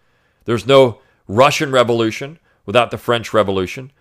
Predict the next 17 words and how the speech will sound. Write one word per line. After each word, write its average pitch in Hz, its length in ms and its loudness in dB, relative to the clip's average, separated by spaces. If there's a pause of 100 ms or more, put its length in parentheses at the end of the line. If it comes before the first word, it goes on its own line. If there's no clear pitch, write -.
(960)
You 127 200 0
look 135 220 2
at 127 100 -4
the 127 100 -8
communist 131 560 -6
revolutions 120 760 -2 (100)
in 117 440 -8 (800)
Asia. 135 540 -4
You 98 140 -6
look 113 200 -2
at 113 100 -8
Vietnam 120 680 -2
and 71 140 -16
Laos 110 440 -4
and 95 120 -12
Cambodia. 87 640 -4
Well, 92 320 -8